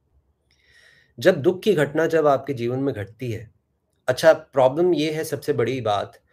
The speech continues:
कि ज़्यादातर लोग जो हैं दुख को स्वीकार नहीं करते हैं। जैसे ही कोई दुख की घटना घटती है, उस दुख की घटना को जो है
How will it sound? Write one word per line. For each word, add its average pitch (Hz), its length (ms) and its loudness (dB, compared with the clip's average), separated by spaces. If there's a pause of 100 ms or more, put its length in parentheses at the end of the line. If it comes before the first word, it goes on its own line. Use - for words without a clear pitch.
(300)
कि 147 80 -4
ज़्यादातर 139 400 4
लोग 147 340 -2
जो 143 120 -2
हैं 123 420 -8
दुख 123 220 -8
को 156 140 -8
स्वीकार 113 480 -4
नहीं 107 240 -6
करते - 300 -16
हैं। - 120 -20 (1200)
जैसे 135 360 0
ही 190 160 0
कोई 180 180 2
दुख 127 240 -6
की 151 120 -4
घटना 131 280 -4
घटती 117 400 -10
है, 113 200 -12 (880)
उस 127 100 -6
दुख 117 260 -8
की 156 120 -4
घटना 120 340 -4
को 139 200 -6
जो 123 160 -6
है 95 420 -14